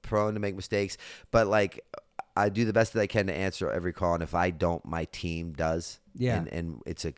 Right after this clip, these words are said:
Speaker 1: a, a selective group of people that, that have the resources,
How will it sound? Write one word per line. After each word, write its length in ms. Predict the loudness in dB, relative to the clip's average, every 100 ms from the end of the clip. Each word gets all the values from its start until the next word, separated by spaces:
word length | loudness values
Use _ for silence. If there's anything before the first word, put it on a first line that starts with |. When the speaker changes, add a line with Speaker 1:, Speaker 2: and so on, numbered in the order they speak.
| -6
Speaker 1:
a, 300 | -4 -2 -4
a 40 |
selective 720 | -6 -2 0 0 0 -4 -6
group 260 | -2 0 0
of 140 | -6
people 500 | -8 -10 -6 -4 -4 -6 -20 -20 -20 _ -2
that, 220 | -2 -4 _ -20 -6
that 160 | -2 -2
have 380 | 2 2 2 -2
the 80 | -4
resources, 800 | -2 -2 -2 -4 -4 -8 -10